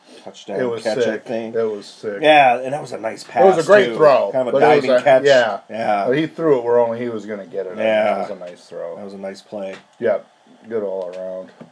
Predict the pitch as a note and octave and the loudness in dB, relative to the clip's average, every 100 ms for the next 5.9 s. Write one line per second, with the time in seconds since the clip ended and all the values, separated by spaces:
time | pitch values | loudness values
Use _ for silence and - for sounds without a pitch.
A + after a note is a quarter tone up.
0 | _ F2 F2 E2+ E2+ D#2 _ _ _ _ | _ -14 -12 -14 -18 -20 _ _ _ _
1 | _ _ _ _ _ _ _ _ _ _ | _ _ _ _ _ _ _ _ _ _
2 | _ _ _ G2 - _ G2+ A2+ A#2+ F#2+ | _ _ _ -16 -16 _ -6 -4 -4 -8
3 | G#2 - G2 F#2 F#2 - G2 A2 A#2 - | -14 -10 -10 -10 -16 -16 -8 -8 -8 -8
4 | A#2 A#2 G2 G#2 - G2+ F#2 G#2 G#2+ G2+ | -6 -6 -8 -14 -14 -14 -8 -6 -6 -8
5 | F#2 G2 A2 G2+ F#2+ G3 C#3 F#2+ | -16 -14 -16 -16 -14 -14 -14 -18